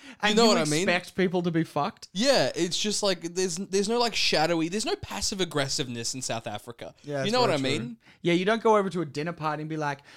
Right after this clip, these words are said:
Speaker 1: "Oh, Janelle, I saw that you made sausage rolls again."
Speaker 2: Yeah, <laughs> yeah, exactly.
Speaker 1: Because everyone's got servants on forty rand an
Speaker 2: <laughs>
Speaker 1: hour
Speaker 2: Yeah.
Speaker 1: making those sausage rolls.
Speaker 2: Yeah.
Speaker 1: And if you have an issue with them, you just get shot.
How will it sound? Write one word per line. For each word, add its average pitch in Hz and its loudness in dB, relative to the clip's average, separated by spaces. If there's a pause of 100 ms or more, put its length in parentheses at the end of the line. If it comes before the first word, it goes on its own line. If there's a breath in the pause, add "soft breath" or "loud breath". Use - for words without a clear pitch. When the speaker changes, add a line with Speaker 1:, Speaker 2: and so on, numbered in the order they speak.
(140 loud breath)
Speaker 1:
"Oh, 240 6
Janelle, 226 4
I 180 2
saw 202 -4
that 196 -6
you 196 -6
made 190 -2
sausage 190 -4
rolls 185 4 (180)
again." 160 2
Speaker 2:
Yeah, 226 6
<laughs> - -4
yeah, 277 4 (100)
exactly. 233 6 (140)
Speaker 1:
Because 156 2
everyone's 247 4
got 208 2
servants 175 2
on 165 0 (160)
forty 185 2
rand 156 2
an 143 4
Speaker 2:
<laughs> - -8
Speaker 1:
hour 156 8
Speaker 2:
Yeah. 160 6
Speaker 1:
making 156 -2
those 156 0
sausage 143 -4
rolls. 139 -2
Speaker 2:
Yeah. 196 6
Speaker 1:
And 110 0
if 180 0
you 208 6
have 190 4
an 190 0
issue 214 -2
with 151 -2
them, 156 -4
you 185 0
just 180 -6
get 180 -6
shot. 190 0